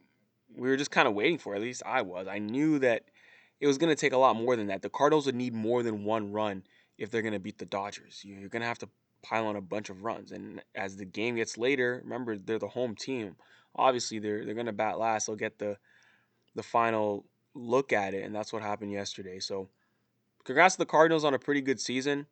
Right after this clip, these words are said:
on, on a very good season. You know, that this last month of the year was all them, just winning a bunch of games. But they win, like, sixteen or seventeen in a row. But they met with a, they, they met,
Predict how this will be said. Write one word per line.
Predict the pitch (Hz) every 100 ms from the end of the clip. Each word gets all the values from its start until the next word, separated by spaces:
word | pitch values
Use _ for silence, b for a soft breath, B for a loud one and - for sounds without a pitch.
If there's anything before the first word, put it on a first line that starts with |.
| _ _
on, | 131 98
on | 95 110
a |
very | 101 143 170
good | 110
season. | - 104 101 98
You |
know, | 104 107
that | 101 - _ _ _ _
this | 120 110 -
last | 113 127
month | 120 127 120
of | 107
the | 104
year | 98 110 131 113 107 -
was | 107 -
all | 113 110
them, | 98 110 95
just | 98 101
winning | 104 113 98
a | 95 -
bunch | 107 110
of | 95
games. | 104 117 95 -
But | 101
they | 110
win, | 107 98
like, | - _ _
sixteen | - - - - - 113
or | 107
seventeen | 107 104 - 107
in | 101
a | 90
row. | 90 110 - b b b b b b b b b -
But | 110 110 - _ _ _
they | 127 117
met | 113 120 113 -
with | 117 113 107 113
a, | 107 107 104 - - _ _ _ _ _ _ 127
they, | 135 139
they | 143
met, | 151 143